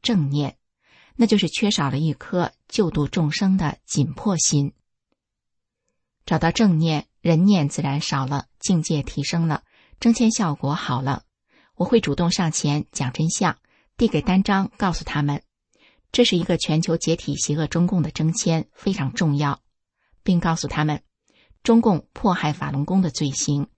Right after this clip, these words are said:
以及由于中共隐瞒疫情给世界带来的灾难等等。很多人听后都会签名，因此征签的人也在逐渐增多。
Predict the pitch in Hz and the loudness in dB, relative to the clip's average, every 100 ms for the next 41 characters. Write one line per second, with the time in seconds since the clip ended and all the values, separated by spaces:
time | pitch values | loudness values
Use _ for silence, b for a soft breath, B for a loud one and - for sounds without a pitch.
0 | _ _ - 185 214 208 208 214 208 214 | _ _ -2 0 4 4 4 2 2 2
1 | 190 139 160 139 139 156 220 139 - - | 2 0 0 0 0 0 0 -2 -2 0
2 | 143 147 b b - 160 - 220 185 135 | -2 -2 b b 0 0 2 0 0 -2
3 | - 139 127 139 - - 180 185 156 131 | -2 -2 -4 -6 -4 -2 0 0 -2 -4
4 | 131 123 139 - _ _ _ _ _ _ | -4 -4 -6 -8 _ _ _ _ _ _
5 | _ _ _ _ - 196 226 220 - 220 | _ _ _ _ 0 4 4 4 6 4
6 | 226 214 190 180 185 143 - 156 143 139 | 6 2 2 0 0 -4 -4 -2 0 -2
7 | 135 _ _ _ _ _ - 208 202 156 | -4 _ _ _ _ _ 2 2 4 0
8 | 180 180 202 175 143 143 147 - 143 151 | 2 2 2 0 0 -2 -2 -2 -2 -2
9 | 143 143 - 151 139 165 165 170 170 | -4 -4 -2 -2 0 0 0 0 -2